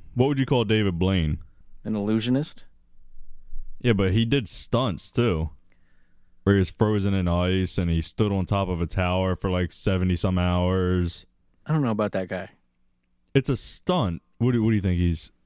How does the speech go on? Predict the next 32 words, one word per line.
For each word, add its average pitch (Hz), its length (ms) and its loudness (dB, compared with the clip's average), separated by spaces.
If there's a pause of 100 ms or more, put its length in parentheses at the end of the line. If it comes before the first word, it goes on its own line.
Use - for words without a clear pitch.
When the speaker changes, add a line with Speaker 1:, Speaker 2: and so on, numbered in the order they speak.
(280)
Speaker 1:
tell 113 120 4
me 117 60 2
what 107 80 0
you 98 120 2
think 87 240 -4
right 85 100 0
now. 82 260 -2 (120)
Speaker 2:
An 160 100 4
illusionist. 170 720 2 (360)
Speaker 1:
You 98 100 -2
think 110 160 4
he's 117 140 2
an 120 80 2
illusionist 127 520 0
or 95 80 0
you 95 120 2
think 110 200 -2
he's 95 140 0
a 85 60 2
fucking 104 440 -2
demon? 90 440 2
I 110 120 0
think 156 140 -2
he's 85 140 0
a 85 40 0
demon. 85 440 0 (320)
Speaker 2:
Smoke 135 360 4
and, 147 120 2
Speaker 1:
<laughs> - 160 -12
Speaker 2:
smoke 160 340 4
and 170 100 4
mirrors. 120 680 0